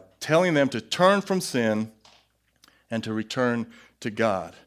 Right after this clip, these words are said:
Not only was he a fiery prophet, he was also a humble prophet. Um, when he is, uh, serving Jesus, he actually says, "You know, I'm not even worthy to bend down and untie his sandals."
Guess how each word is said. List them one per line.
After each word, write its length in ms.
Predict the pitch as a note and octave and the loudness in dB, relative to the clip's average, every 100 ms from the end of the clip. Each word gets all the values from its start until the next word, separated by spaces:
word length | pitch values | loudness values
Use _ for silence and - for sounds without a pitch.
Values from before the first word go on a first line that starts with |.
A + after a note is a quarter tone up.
| - - | -20 4
Not 140 | F3 | 6
only 160 | C4 C4+ | 8 8
was 160 | A#3 F#3 | 6 6
he 100 | F#3 | 6
a 80 | |
fiery 480 | D3 - F3+ G3+ G3 | 4 6 8 8 6
prophet, 400 | - F3+ F3+ F3+ | 4 4 4 2
he 80 | F3 | 0
was 140 | F3+ | 4
also 320 | G3 G#3 G3 F#3 | 6 6 4 4
a 140 | E3+ | 4
humble 640 | D#3+ - G3 G3+ D3 A2+ - - - | 4 6 6 6 4 2 -2 -14 -4
prophet. 480 | - A#2 G2+ G2+ - _ - - - - - | 4 4 4 -4 -10 _ -20 -20 -20 -20 -4
Um, 540 | C3+ C#3 B2+ A#2+ A#2 - _ | 6 8 8 6 0 -6 _
when 160 | C3 | -2
he 160 | C3+ F3 | 0 2
is, 240 | E3+ - - - _ _ _ _ _ - | 2 0 -8 -18 _ _ _ _ _ -8
uh, 220 | A2 G2 | -8 -8
serving 680 | - - E3+ F3+ F3 E3 | -6 0 2 2 0 -2
Jesus, 400 | B2 C#3+ E3+ E3 | -4 -4 -4 -6
he 140 | - E3+ | 0 2
actually 260 | F3 - | 2 -2
says, 280 | E3+ E3 C#3+ - - | -4 -4 -4 -8 -8
"You 100 | E3 | -2
know, 280 | E3 D#3+ - _ - | -2 -2 -8 _ -4
I'm 160 | F#3 | -2
not 140 | G#3+ G3 | 0 0
even 300 | D3 B2+ A#2+ | 0 -2 -2
worthy 600 | B2 A#2+ G2+ E2+ D#2 - _ _ _ _ | -2 -2 -4 -12 -18 -20 _ _ _ _
to 100 | - | -8
bend 260 | C#3 C#3 C3+ | -2 0 2
down 300 | B2 A#2+ A#2 | 4 2 2
and 140 | G#2+ | 0
untie 640 | A2+ A#2 A2+ B2+ G#2+ F#2+ F#2 _ _ _ | -2 -4 -2 0 0 -2 -8 _ _ _
his 180 | A2+ - | -10 -4
sandals." 580 | A#2+ A2 F#2+ E2+ - | -2 -2 -4 -10 -16